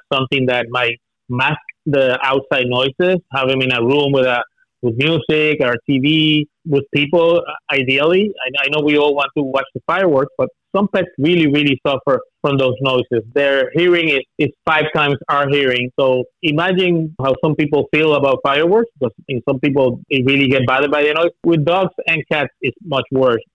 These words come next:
because they really, really have a good hearing. And it's something that they really get stressed. Some of them escape and they get lost.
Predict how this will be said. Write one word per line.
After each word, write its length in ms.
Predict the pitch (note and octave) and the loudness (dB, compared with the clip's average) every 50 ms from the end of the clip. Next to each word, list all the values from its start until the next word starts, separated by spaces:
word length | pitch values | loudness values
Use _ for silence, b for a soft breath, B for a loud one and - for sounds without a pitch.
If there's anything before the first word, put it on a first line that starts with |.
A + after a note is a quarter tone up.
| _ _ | _ _
because 160 | - C3 A2+ A#2+ | -4 -4 -2 -2
they 200 | C3+ C#3 C#3+ C#3+ | 0 0 0 0
really, 360 | C3 C#3+ C#3+ C#3 C3+ B2+ A#2+ | 0 0 0 2 0 0 0
really 200 | C3 C3+ C3 B2 | 0 0 0 0
have 160 | B2 C3 B2 | -2 -2 -2
a 60 | B2 A#2+ - - | -2 -2 0 0
good 140 | C3+ C3 A#2 B2 | 0 0 0 -2
hearing. 340 | C#3+ C3+ C3 B2 B2 A#2 _ _ _ - | -2 -2 -4 -4 -6 -12 _ _ _ -4
And 440 | D3+ C3+ B2+ B2+ B2 B2 B2+ C3 - - | -2 -2 0 0 0 -2 -2 -4 -4 -4
it's 180 | D3+ C3 - _ | -6 -6 -4 _
something 360 | D3+ D3 C#3+ C3 - D3 C#3 C3+ | -4 -4 -2 -2 -2 -2 0 0
that 280 | C#3 C3+ C3 B2 B2 - _ _ | 0 0 0 -2 -4 -6 _ _
they 160 | - C#3 C#3 | -2 0 0
really 260 | C3 C3+ C#3+ D3+ D#3 | 2 2 2 2 2
get 160 | D3+ D#3 D#3 D#3 D#3 - _ _ _ _ | 2 2 0 0 -2 -6 _ _ _ _
stressed. 360 | - F3 E3 E3 F3 F3 E3+ - | -2 0 2 2 0 -2 -2 -4
Some 140 | - C#3 C3+ | -4 -4 -4
of 120 | C#3 C#3 C3+ | -4 -2 -2
them 220 | C#3+ C#3+ C#3+ D3 - _ C#3+ | -2 -2 -2 -6 -8 _ -12
escape 540 | C3+ - _ _ D#3 C#3 C#3+ D#3 F#3 F3+ F3+ | -12 -12 _ _ -2 0 2 0 0 0 0
and 300 | D3+ C3 B2+ B2 A#2+ B2 D3+ D3+ - - | -2 -2 -4 -6 -8 -8 -10 -8 -4 -4
they 120 | C3 C3 | -2 0
get 140 | B2 C3+ B2+ | 0 0 0
lost. 240 | B2 B2 C3+ D#3 E3 | 2 0 0 -2 -2